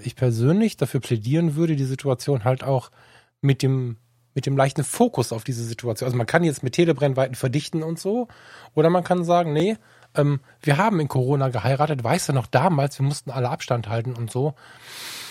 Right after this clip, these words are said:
Ich würd mir da, glaub ich, gar nicht so einen großen Schädel machen. Wenn das Paar jetzt sagt, ich soll alles darum geben, dass man das nicht so sieht, dann würde ich wahrscheinlich, äh, mit hundertfünfunddreißig bis dreihundert Millimetern die ganze Zeit einen Meter weg oder fünfzig Meter weg rumrennen, aber,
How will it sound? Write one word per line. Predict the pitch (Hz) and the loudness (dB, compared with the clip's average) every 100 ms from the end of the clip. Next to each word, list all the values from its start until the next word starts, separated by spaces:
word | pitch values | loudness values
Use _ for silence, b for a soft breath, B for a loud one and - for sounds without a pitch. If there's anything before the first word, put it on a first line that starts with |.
| B B _ | B B _
Ich | - - | -14 -4
würd | 160 | 2
mir | 139 | 2
da, | |
glaub | 123 143 | 2 0
ich, | 135 | -2
gar | - 143 | -4 -2
nicht | 185 | -4
so | - | -2
einen | 151 | -2
großen | 135 156 151 | -2 -2 0
Schädel | - 147 | 0 0
machen. | 120 92 | 0 -2
Wenn | 110 | -4
das | - | -4
Paar | - 170 | -2 0
jetzt | 165 | 0
sagt, | - 151 | 0 -2
ich | 135 | -2
soll | - | -4
alles | 131 165 | -2 -2
darum | - 151 151 | 0 0 2
geben, | 135 160 170 | 2 0 2
dass | 143 - | 0 0
man | 139 | 0
das | 120 | 0
nicht | 135 | -2
so | - | 0
sieht, | 127 127 190 - | -2 0 0 0
dann | 127 | 0
würde | 131 139 | 0 -2
ich | - | -2
wahrscheinlich, | 127 - 131 131 120 - | -4 -2 -2 0 -2 -2
äh, | 131 | -2
mit | 120 123 - | 0 -2 -2
hundertfünfunddreißig | 143 131 - 135 120 135 - | 2 2 2 0 2 2 2
bis | 123 | -4
dreihundert | 123 135 123 | 0 2 2
Millimetern | 123 127 143 139 | 2 2 2 2
die | 131 | 2
ganze | 127 135 | 0 -2
Zeit | 127 131 | 0 0
einen | - | 0
Meter | 131 131 120 | -2 0 0
weg | 147 | 0
oder | 131 123 | 0 -2
fünfzig | - - - 165 165 - 127 | -2 -12 2 2 2 -2 0
Meter | 139 131 | 4 4
weg | 127 165 | 2 0
rumrennen, | 120 117 117 131 | -2 0 0 -2
aber, | 139 117 113 117 | -4 -2 0 -2